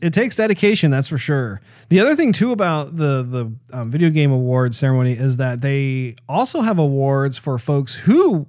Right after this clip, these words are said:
work in the gaming industry as journalists. So people who work at I G N or Polygon or Kotaku or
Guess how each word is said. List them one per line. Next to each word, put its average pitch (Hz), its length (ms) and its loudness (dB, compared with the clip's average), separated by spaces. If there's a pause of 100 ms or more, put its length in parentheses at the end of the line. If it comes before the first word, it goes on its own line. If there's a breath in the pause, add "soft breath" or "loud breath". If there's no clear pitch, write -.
(120)
work 180 480 0
in 165 140 0
the 151 80 2
gaming 151 300 2
industry 143 600 0
as 139 240 0
journalists. 170 600 0
So 147 260 0
people 165 320 2
who 156 140 2
work 147 260 2
at 135 60 -2
I 117 180 -4
G 120 240 -2
N 98 220 -4
or 104 400 -10
Polygon 117 360 -4
or 104 60 -6
Kotaku 113 640 -6
or 101 340 -10